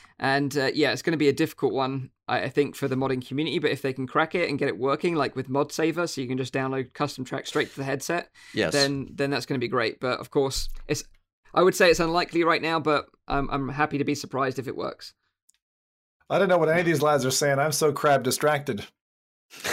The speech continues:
Speaker 1: You're, you're, you're just watching it. You're, like, hypnotized. Yeah.
Speaker 3: I love it. I can't even hear the music, but in my head it's playing. You know what I mean? Like, that's, the thing is, Crab Rave for the last two weeks,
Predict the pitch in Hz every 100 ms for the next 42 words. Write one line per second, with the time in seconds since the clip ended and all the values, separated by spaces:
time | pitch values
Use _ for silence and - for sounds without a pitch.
0 | - - - _ _ _ 151 - 120 180
1 | 165 160 156 160 - 147 143 127 170 170
2 | 139 190 190 143 139 135 131 - - -
3 | - - 135 143 127 127 - - 226 254
4 | 214 - - 202 247 254 240 247 220 196
5 | 226 190 185 185 185 180 202 180 - 160
6 | 147 123 131 160 170 165 180 170 147 165
7 | 160 139 - - - - 165 214 202 175
8 | 165 139 180 160 190 202 175 175 170 170
9 | 147 160 165 - - 175 139 151 151 -